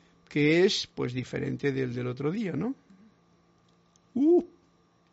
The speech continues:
El otro día teníamos un ejercicio de cómo refrescarte a ti mismo, ¿eh? Y te estaba trayendo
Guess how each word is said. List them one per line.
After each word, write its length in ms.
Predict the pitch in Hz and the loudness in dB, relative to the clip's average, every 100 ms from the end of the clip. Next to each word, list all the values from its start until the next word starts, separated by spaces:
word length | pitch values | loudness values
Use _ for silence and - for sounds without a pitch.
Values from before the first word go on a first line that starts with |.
| - _ _ _ _ _ _ _ _ _ _ _ | -20 _ _ _ _ _ _ _ _ _ _ _
El 200 | 175 180 | 4 8
otro 440 | 254 262 262 240 220 | 8 6 4 4 4
día 400 | 220 208 220 277 | 2 2 2 0
teníamos 400 | - 156 175 185 | -4 0 0 0
un 80 | 202 | 0
ejercicio 360 | 185 175 196 185 | 0 -2 2 2
de 60 | |
cómo 220 | 170 180 175 | 4 0 0
refrescarte 600 | 160 151 - 170 151 151 | -2 -4 -4 -4 -2 -4
a 60 | |
ti 120 | 139 | -2
mismo, 400 | 143 143 139 117 101 - | -2 -2 -6 -14 -14 -10
¿eh? 180 | 151 220 - _ _ _ _ _ | -6 -6 -10 _ _ _ _ _
Y 240 | 151 147 | 2 2
te 120 | 143 147 | 2 -2
estaba 320 | - 180 196 | 0 -2 -2
trayendo 640 | 190 180 185 196 214 - | -4 -2 -4 2 2 0